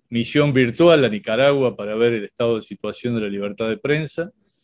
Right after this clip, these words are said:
y, eh, tuvimos, mantuvimos reuniones con la Comisión Interamericana de Derechos Humanos, con otros organismos y, eh, el próximo diecinueve de abril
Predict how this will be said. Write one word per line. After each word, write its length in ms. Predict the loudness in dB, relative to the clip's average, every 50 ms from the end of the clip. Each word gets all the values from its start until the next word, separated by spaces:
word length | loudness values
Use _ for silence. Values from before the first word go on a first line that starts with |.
| _ _ _ _ _ _ _ _ _
y, 400 | 0 2 4 4 4 2 0 -2
eh, 300 | -2 -2 0 0 -2 -4 -4
tuvimos, 540 | 0 2 2 2 2 2 0 0 -2 -2 -2
mantuvimos 480 | -2 -2 0 0 0 2 2 0 0 0
reuniones 460 | 0 0 0 0 -2 -2 -4 -4 -6
con 180 | -6 -6 -4
la 140 | -4 -6 -6
Comisión 380 | -6 -8 -8 -8 -6 -4 -4 -4
Interamericana 520 | -2 -4 -4 -4 -4 -4 -2 -2 0 0
de 80 | 0 0
Derechos 420 | -2 -2 -4 -8 -14 -20 -12 -8
Humanos, 420 | -2 0 2 2 2 2 0 -2 -2
con 120 | -2 -4
otros 220 | -2 -2 -4 -4 -4
organismos 800 | -2 -2 0 0 0 0 -2 -4 -4 -6 -8 -8 -12 -16 _ _ _ _ _
y, 400 | -6 -2 0 0 0 0 -2 -6 _ _ _
eh, 320 | -8 -6 -4 -4 -4 -4 -6
el 100 | -10 -10 _
próximo 640 | -4 -4 -4 -4 -6 -6 -4 -2 -2 -2 -2 -2 -4
diecinueve 720 | -6 -8 -8 -6 -6 -4 0 2 4 6 6 6 4 4
de 240 | 0 -2 -4 -4 -2
abril 500 | -2 0 2 2 2 2 0 -4 -6